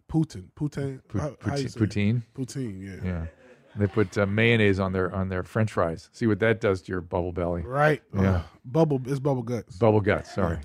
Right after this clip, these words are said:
Speaker 2: Sorry, bubble guts.
Speaker 1: That, you, it's like you call me fat. Bubble belly.
Speaker 2: No, no. I didn't
Speaker 1: Yeah.
Speaker 2: mean it. I didn't mean it. Sorry.
Speaker 1: Cancel him.
Speaker 2: I'm sorry. <laughs> I'm so
Speaker 1: Yeah.
Speaker 2: sorry. That wasn't my intention at all. I was thinking about trying to get my,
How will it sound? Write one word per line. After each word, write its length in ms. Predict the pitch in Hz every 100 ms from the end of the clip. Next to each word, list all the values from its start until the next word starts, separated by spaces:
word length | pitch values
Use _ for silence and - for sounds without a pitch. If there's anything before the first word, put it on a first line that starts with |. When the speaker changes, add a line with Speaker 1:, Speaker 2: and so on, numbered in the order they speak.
| -
Speaker 2:
Sorry, 260 | - 95 -
bubble 240 | 98 92
guts. 320 | 95 - - -
Speaker 1:
That, 260 | 147 107
you, 180 | 127 185 147
it's 180 | 165 180
like 120 | 160
you 80 | 151
call 160 | 151
me 100 | 135
fat. 320 | 120 214 123 107
Bubble 240 | 143 143
belly. 300 | 131 160 127
Speaker 2:
No, 140 | 151 190
no. 240 | 202 170 -
I 60 | 165
didn't 100 | 151
Speaker 1:
Yeah. 60 |
Speaker 2:
mean 140 | 143 117
it. 80 | 120
I 40 |
didn't 200 | 131 139
mean 160 | 139 101
it. 160 | 90
Sorry. 160 | 139 117
Speaker 1:
Cancel 340 | 233 254 220
him. 240 | 196 190 185
Speaker 2:
I'm 140 | 127 -
sorry. 400 | 147 131 101 101
<laughs> 20 |
I'm 140 | 131
so 120 | 117 170
Speaker 1:
Yeah. 40 |
Speaker 2:
sorry. 500 | 127 143 156 120 - - - - - - - - - 107 101 -
That 100 | 123
wasn't 200 | 139 151
my 80 | 143
intention 380 | 139 147 143 120
at 100 | 117
all. 180 | 110 98
I 20 |
was 140 | 98
thinking 240 | 139 131 117
about 300 | 110 98 -
trying 180 | 143
to 60 | 127
get 160 | 127 123
my, 160 | 104